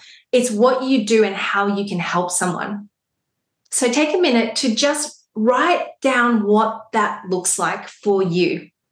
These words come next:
Now, this might bring up some interesting dialogue. If that is who I am and how I'm talking about myself, do my products match that version of me? It was funny because once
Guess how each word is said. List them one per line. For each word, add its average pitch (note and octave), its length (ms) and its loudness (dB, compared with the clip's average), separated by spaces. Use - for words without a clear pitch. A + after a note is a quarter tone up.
Now, A#3 140 0
this D#4+ 220 0
might D#4 260 -2
bring B3 220 0
up F#3+ 240 -2
some G#3 260 -2
interesting G3+ 480 -2
dialogue. F3+ 540 -2
If G#3+ 160 -2
that D4+ 160 2
is G4 340 2
who C4+ 160 4
I A#3+ 120 2
am F#3+ 400 -2
and G3+ 200 0
how A#3+ 180 0
I'm A3+ 100 4
talking G#3 460 2
about G3 320 -2
myself, - 480 -8
do E4+ 220 4
my F#4 240 2
products - 720 -2
match A#3 500 0
that A3 260 -2
version G3+ 400 2
of F3 160 -8
me? E3+ 400 -4
It - 60 -20
was A#3+ 160 2
funny D4 180 2
because G#3 300 2
once G#3 440 0